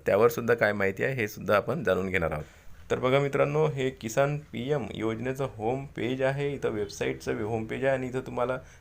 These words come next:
दिसत असेल दोन, अ, ऑगस्ट दोन हजार पंचवीसला हा जो तुमचा निधी आहे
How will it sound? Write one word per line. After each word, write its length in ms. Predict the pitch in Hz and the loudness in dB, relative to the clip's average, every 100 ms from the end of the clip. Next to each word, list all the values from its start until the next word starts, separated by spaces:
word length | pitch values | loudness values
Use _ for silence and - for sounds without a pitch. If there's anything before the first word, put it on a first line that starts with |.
| - | -8
दिसत 300 | 113 113 139 | -6 -2 0
असेल 280 | 135 143 143 - - - - - | 0 -2 -4 -8 -20 -20 -18 -2
दोन, 340 | 127 156 - - - - | 2 2 2 -6 -20 -12
अ, 40 | - | -4
ऑगस्ट 600 | 92 - 110 143 123 - - | 0 0 2 2 0 -6 -6
दोन 160 | 110 | -4
हजार 200 | 113 127 | 0 -2
पंचवीसला 540 | 127 110 113 131 139 127 | -2 -6 -6 -8 0 0
हा 200 | 113 110 | 2 0
जो 220 | 127 131 - - | -2 -4 -8 -14
तुमचा 240 | 110 110 120 | -10 -2 -2
निधी 380 | 104 101 127 143 | 0 -4 -2 -2
आहे 240 | 127 | -2